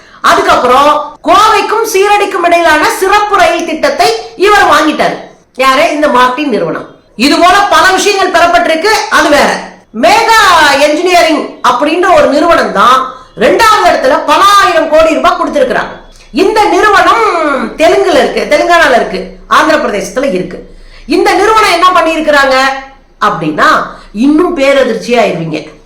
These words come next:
ஆயிரத்தி நூத்தி எண்பத்தாறு கோடி ரூபாய் நன்கொடை கொடுத்திருக்கு. எவ்வளவு? ஆயிரத்தி நூத்தி எண்பத்தாறு கோடி. தலை சுத்தி விழுந்துறாதீங்க, இது பட்ஜெட் ப்ரோக்ராம் இல்ல, இது நன்கொடை கொடுத்தது காவிகளுக்கு. அதன் மூலமா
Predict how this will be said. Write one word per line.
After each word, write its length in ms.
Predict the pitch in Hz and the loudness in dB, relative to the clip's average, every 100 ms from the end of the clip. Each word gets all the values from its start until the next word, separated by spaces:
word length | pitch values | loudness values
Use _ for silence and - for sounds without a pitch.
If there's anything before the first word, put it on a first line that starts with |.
| - 226 | -2 0
ஆயிரத்தி 480 | 359 415 427 415 381 | 2 2 0 -2 0
நூத்தி 360 | 359 415 415 381 | 0 0 0 2
எண்பத்தாறு 520 | 349 359 349 320 302 | 2 2 2 0 2
கோடி 260 | 294 381 370 | 2 2 0
ரூபாய் 260 | 359 392 294 | 0 0 0
நன்கொடை 400 | 294 330 349 330 | -2 -2 -4 -4
கொடுத்திருக்கு. 440 | 277 240 214 185 185 - - - | -4 -4 -6 -6 -10 -16 -20 -6
எவ்வளவு? 400 | 214 269 285 320 370 - - - 220 | -4 -2 0 0 -2 -6 -8 -2 2
ஆயிரத்தி 460 | 302 311 285 190 | 2 0 0 -2
நூத்தி 280 | 285 311 359 | -2 -4 -2
எண்பத்தாறு 520 | 311 277 294 262 254 - | 0 0 0 0 0 0
கோடி. 300 | 247 294 294 - - - - | 2 2 0 -4 -14 -20 -6
தலை 200 | 226 294 | 0 2
சுத்தி 260 | 339 349 359 | 0 -2 -2
விழுந்துறாதீங்க, 560 | 302 302 320 294 294 349 | -2 0 0 0 0 -2
இது 120 | 302 | -2
பட்ஜெட் 440 | 254 254 339 339 294 254 233 | -2 -2 -4 0 2 2 2
ப்ரோக்ராம் 360 | 247 254 285 247 | 0 0 0 0
இல்ல, 180 | 240 339 - - - - - | 0 0 -2 -10 -20 -20 -10
இது 180 | 294 370 | -4 -2
நன்கொடை 440 | 339 320 392 440 370 | 0 0 2 2 0
கொடுத்தது 400 | 294 277 262 359 - | 0 0 0 -2 -2
காவிகளுக்கு. 600 | 247 269 269 214 180 180 - - - - | 0 0 0 -2 -4 -6 -12 -18 -16 -4
அதன் 300 | 302 349 339 | 0 0 2
மூலமா 480 | 403 453 370 202 | 2 2 2 2